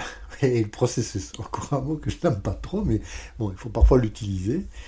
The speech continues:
mais donc un peu la manière plutôt que le résultat final. Je fais une petite parenthèse, euh,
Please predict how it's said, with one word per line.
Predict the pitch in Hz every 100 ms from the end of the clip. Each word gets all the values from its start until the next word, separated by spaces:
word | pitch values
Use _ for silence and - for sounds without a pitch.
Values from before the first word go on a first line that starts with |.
| - - -
mais | 127
donc | 170 208
un | 139
peu | 127 220
la | 147
manière | 107 113 117 220 226 151 107 - - - - - - - - -
plutôt | 127 - - 135 - - - - -
que | - 127 127
le | 113
résultat | 101 107 104 - 101
final. | - - - - - - - - - - -
Je | -
fais |
une | 107
petite | 120 117
parenthèse, | - 110 104 - 117 107 -
euh, | 92 87 - - - - - 101